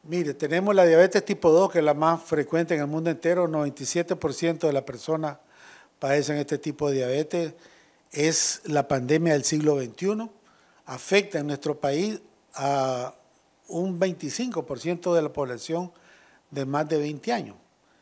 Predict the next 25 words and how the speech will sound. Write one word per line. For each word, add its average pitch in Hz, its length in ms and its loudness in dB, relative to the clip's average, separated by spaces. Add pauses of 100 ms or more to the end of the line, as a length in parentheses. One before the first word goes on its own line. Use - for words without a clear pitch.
(600)
De 139 340 0
ellos, 214 320 2 (200)
un 170 260 -4
trece 208 320 4
por 165 180 0
ciento 208 460 -2
directamente, 160 960 -6 (120)
que 131 280 -6
es 120 120 -12
personas 160 560 -2
con 151 200 -4
diabetes 156 380 0
tipo 139 280 -6
dos, 139 180 -2 (800)
y 143 160 -6
otro 170 380 4
doce 196 300 6
por 147 180 -4
ciento 190 280 2
aproximadamente 160 800 -4
de 165 60 2
personas 165 560 -4 (560)
que 143 140 -6
son 185 500 -2 (120)
prediabéticos, 160 1000 -2